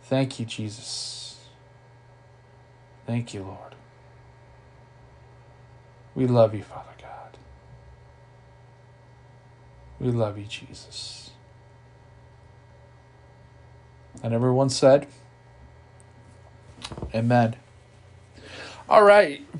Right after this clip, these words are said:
friends, go light your world. And, uh, yeah. <laughs> Love you. Thank you for listening to this podcast. You're amazing.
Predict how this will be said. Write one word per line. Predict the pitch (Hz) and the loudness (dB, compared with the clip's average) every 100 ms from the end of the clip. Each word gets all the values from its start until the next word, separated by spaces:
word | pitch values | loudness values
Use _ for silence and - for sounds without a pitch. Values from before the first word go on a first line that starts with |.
| - | 0
friends, | - 175 170 139 | 6 6 6 6
go | 190 | 8
light | 185 185 180 | 10 8 4
your | 156 | 0
world. | 139 175 175 185 - - - - _ - - - - _ _ - - - | 4 8 8 8 2 -20 -20 -20 _ -20 -20 -20 -20 _ _ -20 -20 -12
And, | 139 127 127 | -8 -6 0
uh, | 120 117 110 - - - - - - - | 2 6 4 2 -12 -20 -20 -20 -20 -6
yeah. | 143 190 131 - - - - - - - - - - | 4 6 6 2 -20 -20 -20 -20 -20 -20 -20 -4 -2
<laughs> | - - - - - - - - - - | -2 -8 -20 -20 -20 -20 -20 -20 -20 -6
Love | 127 139 127 | 4 6 6
you. | 107 101 - - | 2 -4 -14 -16
Thank | - 175 - | -2 0 0
you | 127 | -2
for | - | 0
listening | 120 117 127 | 0 0 -2
to | 120 | -4
this | 117 | -6
podcast. | - 113 110 - 107 107 - - - - - - - | 0 2 2 2 -2 -2 -8 -14 -20 -20 -20 -20 -8
You're | 156 156 | 4 6
amazing. | 135 110 104 101 104 107 | 6 2 0 -2 -8 -12